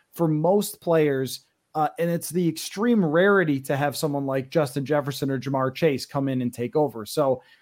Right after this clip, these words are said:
I, I would give it a thumbs up, even though I think on draft night, a lot of people would go,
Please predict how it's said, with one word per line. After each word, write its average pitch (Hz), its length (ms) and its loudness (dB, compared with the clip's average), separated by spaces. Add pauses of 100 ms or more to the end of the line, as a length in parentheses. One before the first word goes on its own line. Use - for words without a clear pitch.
(120)
I, 196 260 2
I 277 140 6
would 320 180 2
give 285 160 4
it 262 80 6
a 226 80 6
thumbs 214 360 4
up, 220 200 4
even 196 240 0
though 180 120 4
I 170 100 4
think 185 220 0
on 156 120 4
draft 160 320 2
night, 214 140 2
a 190 60 6
lot 151 180 4
of 165 100 2
people 175 240 0
would 151 140 0
go, 127 340 2